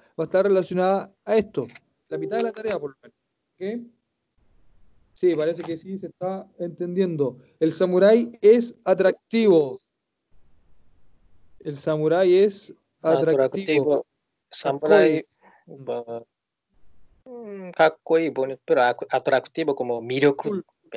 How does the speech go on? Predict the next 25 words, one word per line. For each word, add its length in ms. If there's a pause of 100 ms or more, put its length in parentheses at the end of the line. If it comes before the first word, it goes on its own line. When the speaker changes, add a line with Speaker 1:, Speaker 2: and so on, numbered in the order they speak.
(180)
Speaker 2:
mm, 300
mm, 380
mirokuteki, 760 (200)
poco 180
difícil 400
palabra. 400 (480)
Bueno, 180
kakkoi, 500
está 220
bien. 160 (240)
Speaker 1:
Ocupemos 380
kakkoi, 640
sí, 240
dale. 280 (140)
Speaker 2:
Bueno, 300 (1000)
bueno, 280
s-, 220 (200)
samurai 540
wa 220 (1300)
kakkoi 580
desu. 380 (1500)
Samurai 520
wa 200
kakkoi 540
desu. 360